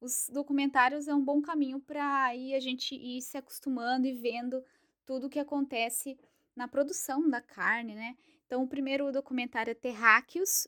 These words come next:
ele tem no YouTube, então só procurar por Terráqueos que vocês vão achar. E daí tem dois documentários que eu assisti que eu gostei muito, são muito informativos, principalmente na questão do meio ambiente,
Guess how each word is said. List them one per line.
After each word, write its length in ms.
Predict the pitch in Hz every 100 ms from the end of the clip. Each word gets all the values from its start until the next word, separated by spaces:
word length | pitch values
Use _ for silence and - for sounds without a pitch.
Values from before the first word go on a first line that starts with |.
| -
ele 200 | 226 247
tem 200 | 254 247
no 80 | 247
YouTube, 560 | 262 262 247 220 285 311 _
então 140 | 233
só 120 | 277
procurar 380 | 277 294 285 240
por 160 | - 226 214 -
Terráqueos 500 | 226 208 214 - -
que 100 | -
vocês 340 | 226 - 220
vão 100 | 208
achar. 400 | 202 196 - 262 311 _ _ _ _ _
E 80 | 285
daí 280 | 302 302 311
tem 200 | 349 339
dois 280 | 302 320 -
documentários 640 | 359 330 320 285 262 262
que 100 | 269
eu 40 |
assisti 540 | 254 - - - 247 247
que 140 | 269
eu 40 |
gostei 380 | 254 247 - 285
muito, 480 | 294 254 247 254 254
são 160 | - 247
muito 240 | 262 294
informativos, 720 | 339 320 311 285 - 240 233
principalmente 560 | - 240 - 240 277 285
na 160 | 262
questão 340 | 262 262 - 240
do 120 | 233
meio 240 | 233 214
ambiente, 760 | 214 226 247 208 208 254 -